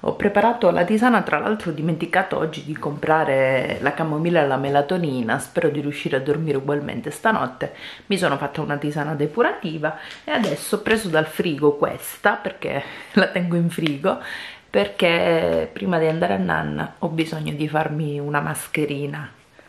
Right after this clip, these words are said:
è quella per gli occhi, perché, eh,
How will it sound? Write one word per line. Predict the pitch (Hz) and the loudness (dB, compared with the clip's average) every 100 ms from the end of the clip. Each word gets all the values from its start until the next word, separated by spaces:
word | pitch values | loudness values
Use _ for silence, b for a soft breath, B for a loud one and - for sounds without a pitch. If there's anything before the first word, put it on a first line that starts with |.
| B _ | B _
è | - | -12
quella | - 147 | -4 -2
per | 139 156 | -2 -2
gli | 156 | -2
occhi, | 151 135 - - 135 - - - - | -4 -4 -8 -8 -6 -6 -10 -16 -10
perché, | - 143 - - - - _ _ _ _ _ _ _ _ _ - | -6 -6 -6 -8 -12 -20 _ _ _ _ _ _ _ _ _ -18
eh, | 190 | -16